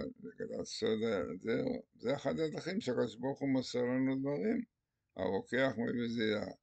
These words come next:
הרב משה קוטובר בזוהר, זה, זה אחד הדברים שהתורה, השפה של התורה, דילוגים קודים וזהו, יש המון המון דברים שהתגלו שפרופסור ריפס,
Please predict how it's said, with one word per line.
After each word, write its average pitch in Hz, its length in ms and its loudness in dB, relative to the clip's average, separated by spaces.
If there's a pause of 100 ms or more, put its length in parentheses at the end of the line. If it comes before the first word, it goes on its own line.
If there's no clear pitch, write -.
(260)
הרב 104 100 0
משה 110 320 0
קוטובר 117 600 2
בזוהר, 131 560 0 (100)
זה, - 100 -4 (140)
זה 156 180 0
אחד - 320 -4
הדברים 170 540 0 (1080)
שהתורה, 117 1160 0 (640)
השפה 123 480 0
של - 200 -2
התורה, 80 400 -2 (460)
דילוגים 107 520 -2 (540)
קודים 131 380 4
וזהו, - 540 0
יש - 160 -12
המון 104 460 -2
המון - 380 -4 (880)
דברים 113 260 4
שהתגלו 113 680 2
שפרופסור 113 800 -2
ריפס, - 400 -2